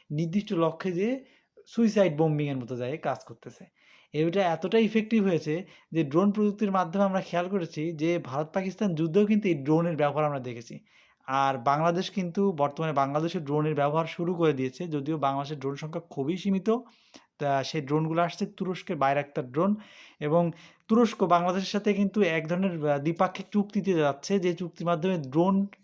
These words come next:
তৈরির জন্য, আহ, বাংলাদেশের চট্টগ্রাম বা ওই স-, ওই সংলগ্ন এলাকায় একটি তারা ই তৈরি করবে, আর্মস ইন্ডাস্ট্রি তৈরি করবে। সেই ইন্ডাস্ট্রি শুধু ড্রোন তৈরি হবে না, ছোট ছোট অ্যামুনিশন তৈরি হবে,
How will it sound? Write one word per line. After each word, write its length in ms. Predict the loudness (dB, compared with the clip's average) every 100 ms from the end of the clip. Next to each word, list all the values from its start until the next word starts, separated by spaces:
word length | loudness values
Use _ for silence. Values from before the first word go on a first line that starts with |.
| 0
তৈরির 320 | 4 4 4
জন্য, 260 | 2 2 2
আহ, 920 | -2 -4 -20 -16 -6 -4 -2 -2 2
বাংলাদেশের 360 | 2 2 0 -2
চট্টগ্রাম 580 | -2 -2 2 4 4 -2 -6
বা 160 | 0 2
ওই 200 | 2 0
স-, 140 | -2
ওই 220 | -2 -2
সংলগ্ন 420 | -2 -2 -2 -2
এলাকায় 460 | 0 0 0 -2 -4 -6 -10 -6
একটি 240 | -4 -4
তারা 340 | 0 2 0 -2 -14 _ -8
ই 120 | -6
তৈরি 240 | -2 -2
করবে, 280 | 0 -2 -2 -8 -6
আর্মস 380 | -2 -2 -4 -6
ইন্ডাস্ট্রি 460 | -4 -4 -4 -2
তৈরি 180 | 0 0
করবে। 300 | 0 -2 -4
সেই 160 | -4 -4
ইন্ডাস্ট্রি 360 | -4 -4 -6
শুধু 200 | -6 -4
ড্রোন 360 | -2 2 2 2
তৈরি 200 | -2 -2
হবে 180 | -2 -4
না, 80 |
ছোট 220 | -4 -6 -6
ছোট 180 | -2
অ্যামুনিশন 580 | 0 0 -2 -4 -4 -6
তৈরি 220 | -4 -4
হবে, 260 | -4 -4 -8